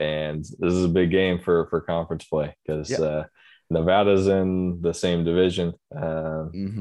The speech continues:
Speaker 1: you know, in the Mountain West. So, you know, these wins are even more valuable to make sure we have those, those head-to-head, uh, matchup,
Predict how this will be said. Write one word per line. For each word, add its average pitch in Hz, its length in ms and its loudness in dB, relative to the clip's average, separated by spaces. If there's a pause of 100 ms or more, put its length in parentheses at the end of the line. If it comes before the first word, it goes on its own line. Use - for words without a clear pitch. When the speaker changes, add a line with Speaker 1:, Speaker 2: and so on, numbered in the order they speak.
Speaker 1:
you 80 60 -2
know, 78 180 -2
in 78 60 -4
the 78 80 -6
Mountain 82 320 0
West. 78 280 -2
So, 73 320 -8
you 73 60 -6
know, 73 160 -4
these 82 240 2
wins 82 300 0
are 76 300 -2
even 80 280 0
more 76 200 -2
valuable 76 560 -4
to 76 200 -10 (300)
make 85 160 -2
sure 80 160 -2
we 78 100 2
have 76 160 0
those, 78 280 -2
those 76 180 -8
head-to-head, 76 520 -4
uh, 76 220 0 (1000)
matchup, 104 400 2